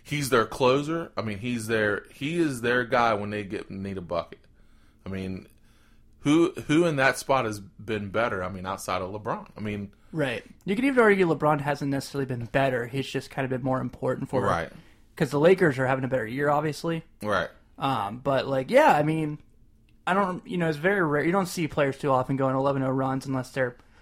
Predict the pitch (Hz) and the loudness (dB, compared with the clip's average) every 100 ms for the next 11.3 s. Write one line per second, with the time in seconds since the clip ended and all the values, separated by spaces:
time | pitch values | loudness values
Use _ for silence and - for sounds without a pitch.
0 | - - 226 190 131 117 - 185 165 135 | -16 0 4 6 4 -4 4 6 6 4
1 | 123 117 131 135 - 160 143 - 185 147 | -2 -6 -10 -8 0 0 0 0 0 2
2 | 143 120 117 95 95 90 80 - - - | 2 2 -2 -4 -2 -4 -6 -14 -20 -6
3 | 147 139 127 135 143 - - 143 127 135 | -2 0 0 -2 -4 -6 -10 -6 -6 -8
4 | - _ _ _ - - _ _ _ - | -14 _ _ _ -20 -20 _ _ _ -20
5 | 151 147 180 175 202 185 151 135 123 123 | -12 0 4 6 8 8 6 2 -2 -2
6 | 131 - - 190 185 185 180 160 139 101 | -6 -10 -4 0 4 4 2 0 -2 -4
7 | 92 - - - - 90 82 _ - 147 | -10 -16 -20 -12 -8 -8 -10 _ -2 0
8 | 135 123 127 160 165 - - _ _ _ | 0 0 0 4 4 2 -6 _ _ _
9 | 214 285 226 165 247 233 202 160 - - | 0 2 4 0 -2 -2 -2 -2 -6 -20
10 | - - _ 165 196 202 151 160 233 202 | -20 -20 _ -6 -2 -2 2 4 4 4
11 | 151 139 | 2 2